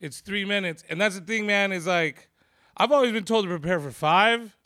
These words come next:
I've never thought about preparing for three. And, which is genius because the show is really good and it moves really quick and it's all really good comedians,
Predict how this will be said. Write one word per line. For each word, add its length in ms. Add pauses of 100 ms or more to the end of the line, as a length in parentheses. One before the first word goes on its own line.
I've 140
never 340 (380)
thought 260
about 240
preparing 340
for 120
three. 360 (760)
And, 420
which 180
is 120
genius 520
because 460 (300)
the 140
show 340
is 140
really 220
good 300
and 100
it 60
moves 280
really 180
quick 520
and 140
it's 180
all 300
really 240
good 200
comedians, 720